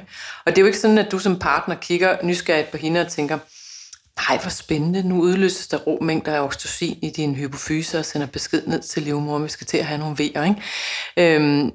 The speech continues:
det vil mere være den der, "Mm, albue i siden," og så, mm, og så er det allerede der, du begynder faktisk at blive ikke den strikkende jordmor, men rumfaciliterende.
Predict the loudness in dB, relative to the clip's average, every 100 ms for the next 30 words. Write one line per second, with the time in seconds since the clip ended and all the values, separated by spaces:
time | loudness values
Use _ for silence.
0 | 2 4 6 6 6 4 2 2 2 2
1 | 0 -2 2 2 2 2 2 4 6 6
2 | 4 2 2 -2 -2 -8 _ 0 2 6
3 | 4 4 4 6 6 6 2 0 0 4
4 | 4 4 2 2 -4 -2 -4 -2 0 0
5 | 2 2 2 2 4 4 4 4 4 4
6 | 4 4 4 2 2 -2 -2 -6 0 0
7 | 2